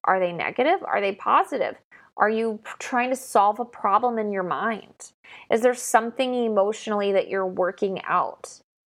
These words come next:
Just take a moment to explore that. Take several moments to explore that, because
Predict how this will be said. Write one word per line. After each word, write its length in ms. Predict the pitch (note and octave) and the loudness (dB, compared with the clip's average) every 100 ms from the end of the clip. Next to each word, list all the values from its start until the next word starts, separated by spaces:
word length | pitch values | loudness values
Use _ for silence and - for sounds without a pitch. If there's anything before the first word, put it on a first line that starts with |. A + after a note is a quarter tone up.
| _ _ _ _ - | _ _ _ _ -4
Just 260 | D4+ - | -4 -4
take 360 | - C4 E4 E4 | -6 -2 0 2
a 100 | F4+ | 0
moment 580 | C#4+ G#3 A3 A#3 F#3+ - | 2 2 2 0 -4 -8
to 180 | - G3+ | -2 -2
explore 760 | - - - - G3+ A#3 C#4+ | -2 -12 -16 -6 0 2 2
that. 400 | A#3 F3 - - - | 2 -2 -2 -8 -6
Take 240 | - A#3+ | -4 -4
several 480 | - A#3 C4 D#4 C#4+ | 0 2 2 2 0
moments 400 | F#3+ E3+ B2 - | -2 -4 -8 -10
to 140 | - | -4
explore 420 | F#3 - - F#3 F3+ | -4 -4 0 2 4
that, 260 | E3+ D#3 | 4 2
because 380 | A3 - A#3+ A#3 | -2 2 2 2